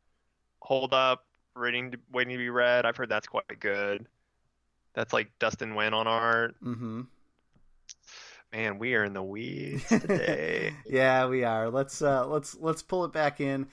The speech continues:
Speaker 2: Let, should we do something weird? Should we get this list out of the way first?
Speaker 1: Yeah,
Speaker 2: But
Speaker 1: let's do that.
Speaker 2: Yeah, why not? Uh, we'll get the list out of the way. We'll take a quick break so that we can plug something, whatever Brian decides to put in here.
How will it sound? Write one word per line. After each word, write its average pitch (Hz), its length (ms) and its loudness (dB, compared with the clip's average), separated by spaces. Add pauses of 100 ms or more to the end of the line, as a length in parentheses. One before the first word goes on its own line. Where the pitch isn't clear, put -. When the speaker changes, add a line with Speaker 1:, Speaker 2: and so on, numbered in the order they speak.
(200)
Speaker 2:
Let, 208 180 0
should - 140 -6
we 370 80 2
do 370 160 -2
something 262 400 -4
weird? 175 320 -2
Should 156 220 -10
we 190 160 -6 (180)
get 160 200 -4
this 160 200 -6
list 123 320 -4
out 151 140 -2
of 143 60 -4
the 147 60 -2
way 143 200 -2
first? 139 580 -8 (680)
Speaker 1:
Yeah, 208 340 4 (160)
Speaker 2:
But 120 60 -2
Speaker 1:
let's 196 200 -12
do 233 200 -4
that. 98 300 2
Speaker 2:
Yeah, 92 160 -2
why 143 160 -2
not? 147 300 -2
Uh, 151 60 0
we'll 175 120 -2
get 220 140 -4
the 190 80 -6
list 220 240 -2
out 226 120 0
of 214 60 -2
the 208 80 -2
way. 196 220 2
We'll 175 140 -4
take 165 240 -6
a 143 40 -12
quick 190 280 -4
break 156 320 2
so - 160 -6
that 131 160 0
we 131 100 -6
can 127 180 -6
plug 131 300 0
something, 123 640 -4
whatever 113 300 -4
Brian 117 280 -4
decides 113 320 -6
to - 60 -20
put 120 180 -8
in 117 140 -6
here. 117 340 -8